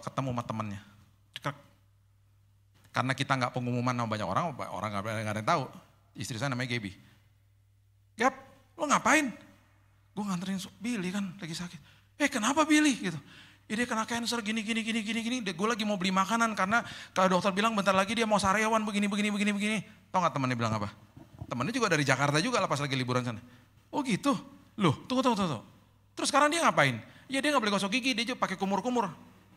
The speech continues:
"Lah, gue nih jualan obat kumur yang dibuat dari organik. Terus gue bawa lo, Gap. Ada nih, ada di tas gue. Udah deh, ini aja nih buat lo nih, gue kasih gratis, cobain aja, cobain, cobain," dia bilang gitu.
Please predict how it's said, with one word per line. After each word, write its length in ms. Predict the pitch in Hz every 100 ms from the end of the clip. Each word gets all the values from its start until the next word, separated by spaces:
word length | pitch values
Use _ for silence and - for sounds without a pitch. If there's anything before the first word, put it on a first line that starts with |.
| - -
"Lah, 320 | 123 127 107 - - - - 151
gue 180 | 180 190
nih 160 | 311 202
jualan 480 | 165 156 165 254 -
obat 400 | 170 143 202 -
kumur 640 | 262 262 262 254 262 - - - - - - - - _ _ _ - - -
yang 240 | 214 262
dibuat 400 | 233 180 208 262
dari 160 | 240 233
organik. 800 | 240 226 214 262 277 302 285 - - - - - _ _ _ - _ _ _ _ _ -
Terus 160 | 311 240
gue 200 | 240 294
bawa 400 | 240 247 294 294 240
lo, 80 | 220
Gap. 320 | 220 277 294 - - - _ _ _ _ _ _ _
Ada 160 | 254 311
nih, 320 | 302 285 277
ada 160 | 269 262
di 80 | 262
tas 160 | 277 233
gue. 200 | 240 277 - -
Udah 180 | 311 294
deh, 80 | 294
ini 160 | 262 285
aja 160 | 277
nih 160 | 302 294
buat 160 | 262
lo 160 | 277 302
nih, 80 | 277
gue 140 | 220
kasih 160 | 226 226
gratis, 320 | 220 240 262
cobain 320 | 254 233 240
aja, 240 | 247 277 240
cobain, 240 | 240 240
cobain," 320 | 226 220 226
dia 80 | 190
bilang 160 | 139 123
gitu. 160 | 113